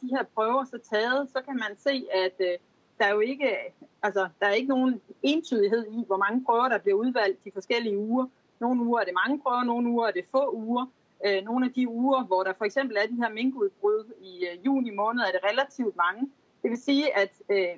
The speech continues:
jeg kunne godt tænke mig at spørge ind til sådan hele randomiseringen i forhold til det, fordi grundlæggende så kommer I frem til, at ud af de der syvogtredive tusind ni hundrede fireogtres, øh, fra uge fireogtyve til toogfyrre, der bliver der så segmenteret tretten procent,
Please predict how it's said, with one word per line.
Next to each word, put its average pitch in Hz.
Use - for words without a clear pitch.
jeg 220
kunne 233
godt 254
tænke 277
mig 262
at 254
spørge 254
ind 262
til 240
sådan 262
hele 285
randomiseringen 226
i -
forhold 220
til 226
det, 240
fordi 226
grundlæggende 262
så -
kommer 247
I 220
frem 262
til, 262
at 196
ud 262
af 220
de 262
der 247
syvogtredive 220
tusind 240
ni 254
hundrede 247
fireogtres, 233
øh, 190
fra 208
uge 220
fireogtyve 262
til -
toogfyrre, 226
der 247
bliver 233
der 214
så 247
segmenteret 254
tretten 240
procent, 226